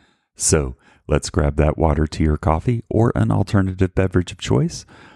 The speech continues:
I'm enjoying a nice coffee this morning. And if you're driving, buckle up and let's have some fun as we think our way through the Bible in twenty twenty-three.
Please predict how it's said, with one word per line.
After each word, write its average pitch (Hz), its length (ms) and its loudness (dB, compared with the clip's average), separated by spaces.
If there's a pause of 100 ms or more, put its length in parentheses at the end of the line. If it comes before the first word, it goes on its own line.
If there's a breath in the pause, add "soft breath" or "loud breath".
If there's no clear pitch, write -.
(160 loud breath)
I'm 78 120 0
enjoying 71 420 2
a 76 60 2
nice 76 280 0
coffee 78 380 -2
this - 240 -4
morning. 95 320 -4 (600 soft breath)
And 76 160 0
if 73 160 -2
you're 73 200 2
driving, 76 600 -2
buckle 82 320 0
up 76 220 -2
and 82 80 -2
let's - 220 -2
have 85 180 2
some 82 160 -2
fun 76 240 0
as 73 160 -4
we 80 80 2
think 107 260 -2
our 95 100 2
way 85 200 2
through 117 300 -2
the 101 100 -2
Bible 85 420 -6 (320 soft breath)
in 80 320 0
twenty 82 340 -4
twenty-three. 82 760 -6